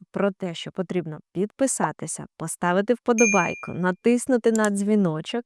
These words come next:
аби підтримати мій канал, якщо ви досі цього не зробили. Побачення важливе для кожної людини!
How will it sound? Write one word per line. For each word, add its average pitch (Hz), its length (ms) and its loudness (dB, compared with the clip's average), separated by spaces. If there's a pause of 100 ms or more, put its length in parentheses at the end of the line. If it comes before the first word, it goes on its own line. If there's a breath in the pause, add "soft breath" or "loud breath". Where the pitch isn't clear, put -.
(500)
аби 175 420 2 (100)
підтримати 190 760 -2
мій 175 300 0
канал, 165 420 -6 (380)
якщо 175 520 -4
ви 233 120 -2
досі 233 400 -4
цього 214 280 -2
не 196 160 0
зробили. 208 520 -2 (160)
Побачення 214 1040 0
важливе 233 1000 2
для 175 260 -2
кожної 190 480 0
людини! 180 540 -4